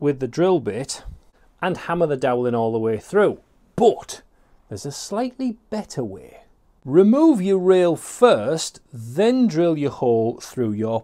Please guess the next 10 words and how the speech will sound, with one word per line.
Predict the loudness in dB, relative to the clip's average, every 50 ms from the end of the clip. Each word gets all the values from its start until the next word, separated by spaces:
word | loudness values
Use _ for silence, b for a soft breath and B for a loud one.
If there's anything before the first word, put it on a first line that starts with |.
| _ -4
post. | 2 4 4 4 4 2 -4 -10 -14 -18 -20 -20 _ _ _ _ _
Once | 0 0 2 2 0 -2
that | -2 -2 -2 -2 -2
hole | 0 0 0 2 2
is | 0 -2 -2
done, | -2 0 2 2 2 0 -4
then | -2 0 0 2 2 0 -2 -4 0 0
reinsert | 2 2 2 2 0 0 0 -2 -4 -6 -6 -2 -2 -2 -2 -2 -4 -6 -8 -12 -18 _ _ _ _ _
the | -6 -4 -4
rail. | 0 4 4 4 4 4 0 -2 -8 -14 -18 -20